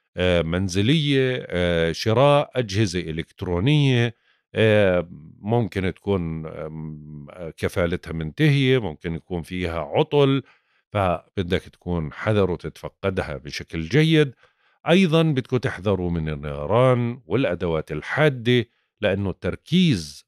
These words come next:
مش موجود، فممكن يكون في أخطاء ن-، ناجمة عن هذا الأمر، كحريق أو تجرح نفسك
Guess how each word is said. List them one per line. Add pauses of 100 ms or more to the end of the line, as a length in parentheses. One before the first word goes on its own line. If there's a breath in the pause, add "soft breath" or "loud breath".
(100)
مش
موجود،
فممكن
يكون
في
أخطاء
ن-، (240)
ناجمة
عن
هذا
الأمر، (500)
كحريق
أو (500)
تجرح
نفسك